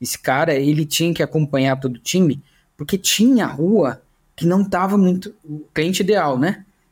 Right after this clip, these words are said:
Não tinha os clientes pra compra.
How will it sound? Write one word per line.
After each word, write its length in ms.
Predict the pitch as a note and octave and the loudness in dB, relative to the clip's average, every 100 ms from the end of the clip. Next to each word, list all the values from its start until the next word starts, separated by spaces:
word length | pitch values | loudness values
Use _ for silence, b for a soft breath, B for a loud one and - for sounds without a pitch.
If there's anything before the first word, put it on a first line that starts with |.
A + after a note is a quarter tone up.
| _ _ | _ _
Não 280 | D3 E3+ A3+ | 0 2 2
tinha 600 | A3+ A3 A#3 C#4+ C4+ B3+ _ _ _ | 0 2 4 4 2 -4 _ _ _
os 160 | E3+ - | -6 -2
clientes 520 | C4+ C#4+ F#3+ F3+ - | 2 4 4 0 -2
pra 180 | - C#4+ | -4 -8
compra. 600 | - E4+ F4 - B2+ | -6 -6 -6 -8 -8